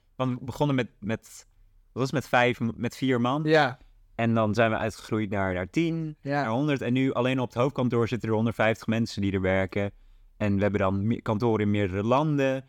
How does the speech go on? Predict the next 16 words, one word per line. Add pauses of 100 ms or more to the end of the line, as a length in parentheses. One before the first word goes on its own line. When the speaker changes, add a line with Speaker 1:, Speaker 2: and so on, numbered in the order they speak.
(160)
Speaker 1:
hebben
nu
een
fabriek
zelf
ook
nog,
eh,
Speaker 2:
Ja, (100)
Speaker 1:
maar
Speaker 2:
productie
doen
we
nu
intern
inderdaad.